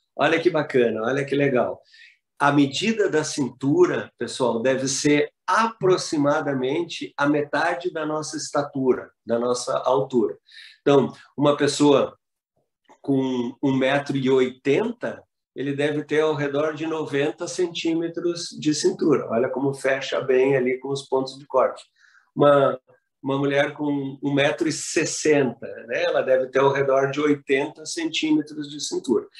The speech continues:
Então, essa é a maneira que o doutor Nathaniel fala pros pacientes e que eu quero falar pra vocês aí também na Hora Saudável. A, a medida da cintura deve ser aproximadamente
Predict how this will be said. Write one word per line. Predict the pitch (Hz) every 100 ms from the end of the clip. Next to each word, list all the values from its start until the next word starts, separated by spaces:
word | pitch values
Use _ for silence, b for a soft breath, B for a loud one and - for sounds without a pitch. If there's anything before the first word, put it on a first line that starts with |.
| B B
Então, | 147
essa | 160 180 196
é |
a |
maneira | 190 165 165 175 175 - b b
que | -
o | 151
doutor | 151 147 160 156
Nathaniel | 165 147 147 139 139 110
fala | - 135 139 131 120
pros | 123 -
pacientes | 127 123 - 135 151 147 -
e | 131 -
que |
eu | 131
quero | 135 131 127
falar | - 131 131
pra | 135
vocês | 127 123 - 127 120
aí | 120 117
também | 123 127 127
na | 127
Hora | 120 127
Saudável. | 123 131 127 156 131 151 165 180 B B B B
A, | - 151 - 147
a |
medida | 147 143 143 220 226 202
da | 170
cintura | - 160 139 170 170 143
deve | 147 139
ser | 139 147 147 - _ _
aproximadamente | 190 233 - 190 185 180 165 156 151 143 143 151 - 156